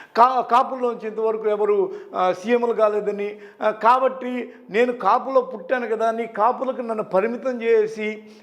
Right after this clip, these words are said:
కాపుల్ని మీరు, ఆ, మీరు రెడ్డిని ఎంచుకోవద్దు, కమ్మని ఎంపిక చేసుకోవద్దు,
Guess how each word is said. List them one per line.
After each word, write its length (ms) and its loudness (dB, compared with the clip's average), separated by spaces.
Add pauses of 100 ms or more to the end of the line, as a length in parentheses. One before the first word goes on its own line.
(120)
కాపుల్ని 640 2
మీరు, 680 0 (280)
ఆ, 560 2
మీరు 480 2
రెడ్డిని 400 0
ఎంచుకోవద్దు, 840 0
కమ్మని 300 0
ఎంపిక 240 -10
చేసుకోవద్దు, 840 0